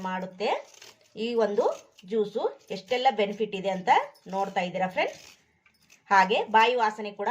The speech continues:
ಬರ್ತಾ ಇರುತ್ತೆ ನೋಡಿ, ಅಂಥವ್ರಿಗೂ ಕೂಡ ಈ ಜ್ಯೂಸು ತುಂಬಾ ಒಳ್ಳೇದು. ಇದನ್ನ ನೀವು ವಾರದಲ್ಲಿ ಎರಡು ದಿನ ಆದ್ರೂ ಕುಡಿಲೇಬೇಕು. ಇಲ್ಲ, ನೀವು ದಿನ ಕುಡಿತೀನಂದ್ರೆ ದಿನಾನೂ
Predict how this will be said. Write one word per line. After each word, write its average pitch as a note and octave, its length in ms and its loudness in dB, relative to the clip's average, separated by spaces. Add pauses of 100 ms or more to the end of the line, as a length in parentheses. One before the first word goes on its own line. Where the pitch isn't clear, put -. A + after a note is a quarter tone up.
(100)
ಬರ್ತಾ G#3 320 0
ಇರುತ್ತೆ F#3+ 260 -6
ನೋಡಿ, G3 140 -4 (160)
ಅಂಥವ್ರಿಗೂ A3 460 0
ಕೂಡ G3 100 -2 (300)
ಈ - 20 0 (140)
ಜ್ಯೂಸು G3+ 280 -2 (440)
ತುಂಬಾ G#3+ 180 4 (140)
ಒಳ್ಳೇದು. F#3+ 360 -2 (680)
ಇದನ್ನ G3 240 -2 (400)
ನೀವು A#3+ 200 -2
ವಾರದಲ್ಲಿ A#3 480 2 (220)
ಎರಡು C4 260 0
ದಿನ A#3+ 120 -6 (200)
ಆದ್ರೂ A3+ 160 -4 (160)
ಕುಡಿಲೇಬೇಕು. G#3+ 600 0 (500)
ಇಲ್ಲ, D#4 120 0 (140)
ನೀವು C4 140 -4 (300)
ದಿನ A#3+ 100 0 (160)
ಕುಡಿತೀನಂದ್ರೆ A#3 560 -2 (480)
ದಿನಾನೂ C4 340 0